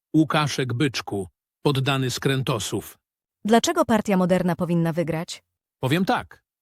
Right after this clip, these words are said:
Speaker 1: przegraliśmy, ale i tak spełniliśmy więcej obietnic od Skrętosów.
Speaker 2: Na przykład?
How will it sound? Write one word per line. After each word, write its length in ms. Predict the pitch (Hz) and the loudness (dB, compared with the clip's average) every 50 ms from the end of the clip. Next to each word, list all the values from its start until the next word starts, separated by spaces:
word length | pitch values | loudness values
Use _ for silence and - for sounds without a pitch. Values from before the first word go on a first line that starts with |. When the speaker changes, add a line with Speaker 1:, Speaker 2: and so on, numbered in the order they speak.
| _ _ | _ _
Speaker 1:
przegraliśmy, 640 | - - 135 127 156 156 123 107 90 - 98 90 82 - _ _ _ _ - | -4 -2 0 2 2 0 0 -2 -6 -8 -10 -12 -12 -14 _ _ _ _ -2
ale 180 | 135 151 165 | 0 0 2
i 80 | 180 151 | 2 2
tak 220 | - - 196 - | 0 0 0 -2
spełniliśmy 680 | - - - 139 131 135 135 123 120 113 - - 135 123 | -4 -4 -2 -2 0 0 -2 -2 -4 -4 -4 -4 -4 -2
więcej 360 | 127 139 131 123 - 135 120 | -2 -2 -2 -2 -2 -2 -2
obietnic 500 | 120 113 131 135 113 - - 127 113 - | -2 -2 -2 -4 -4 -4 -4 -4 -4 -4
od 120 | 131 117 - | -6 -6 -6
Skrętosów. 760 | - - 135 131 127 123 - 117 95 - - 92 - - _ _ _ _ _ _ _ _ _ _ _ _ _ _ _ - | -6 -4 -2 -2 0 0 -2 -4 -4 -6 -10 -12 -14 -18 _ _ _ _ _ _ _ _ _ _ _ _ _ _ _ 0
Speaker 2:
Na 140 | 214 208 196 | 2 2 2
przykład? 500 | - - 214 202 - 233 240 269 - | 2 0 0 2 2 2 2 2 0